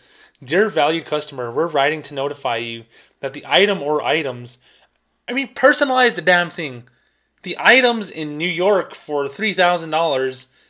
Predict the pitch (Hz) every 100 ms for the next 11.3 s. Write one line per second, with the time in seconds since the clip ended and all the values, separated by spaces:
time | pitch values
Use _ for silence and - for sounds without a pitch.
0 | _ - 135 160 123 - - _ _ _
1 | _ _ _ _ _ _ _ 139 214 240
2 | 269 - 226 233 196 196 208 202 185 175
3 | 175 170 175 - 123 143 139 113 135 123
4 | 147 131 151 - 170 135 143 170 156 143
5 | 147 135 127 139 117 107 - _ _ _
6 | _ _ _ _ _ _ _ _ _ _
7 | _ 123 165 190 170 170 - 165 160 131
8 | 127 170 175 175 170 139 131 160 - 127
9 | 120 127 131 143 131 143 165 196 - 139
10 | 135 156 160 123 120 139 139 127 120 151
11 | 160 120